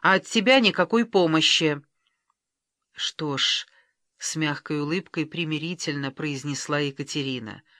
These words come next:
«договорились. Раз ты об этом просишь, я отошлю обеих, и Елизавету, и Анну».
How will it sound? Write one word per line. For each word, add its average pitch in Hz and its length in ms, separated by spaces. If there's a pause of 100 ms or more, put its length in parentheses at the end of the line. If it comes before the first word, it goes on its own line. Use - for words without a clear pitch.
(380)
«договорились. 135 1000 (640)
Раз 214 280
ты 180 120
об 147 120
этом 139 220
просишь, 165 680 (300)
я 170 240
отошлю 160 480
обеих, 160 680 (280)
и 175 60
Елизавету, 151 880
и 180 180
Анну». 160 580